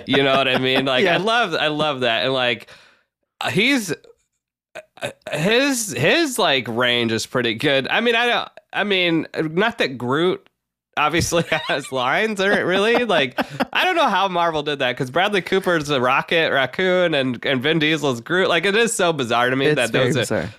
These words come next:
Speaker 1: you know, but, like, he's not the person I would think as Groot. And then he's also, like,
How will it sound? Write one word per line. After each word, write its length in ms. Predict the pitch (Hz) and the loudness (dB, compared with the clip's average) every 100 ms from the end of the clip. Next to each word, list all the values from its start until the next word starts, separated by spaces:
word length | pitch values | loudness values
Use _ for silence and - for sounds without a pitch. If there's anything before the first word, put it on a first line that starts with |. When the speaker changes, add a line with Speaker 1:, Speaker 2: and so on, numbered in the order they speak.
| _ | _
Speaker 1:
you 160 | - 175 | -2 2
know, 180 | 147 139 | 2 0
but, 180 | 147 127 | 0 0
like, 260 | 143 131 - - _ _ | 0 -2 -12 -20 _ _
he's 260 | - 170 170 | -4 -2 0
not 240 | 196 233 | 0 0
the 80 | 208 | -2
person 300 | - 185 170 | -2 -2 0
I 80 | 143 | 0
would 140 | 117 - | -2 -2
think 240 | 135 127 | -4 -4
as 260 | 131 143 135 | -2 -2 -2
Groot. 300 | 120 113 120 | -2 0 2
And 140 | 139 | 2
then 140 | 156 165 | 2 2
he's 180 | 165 139 | 2 2
also, 400 | 139 139 147 127 | 0 0 0 0
like, 320 | 107 104 | 0 -4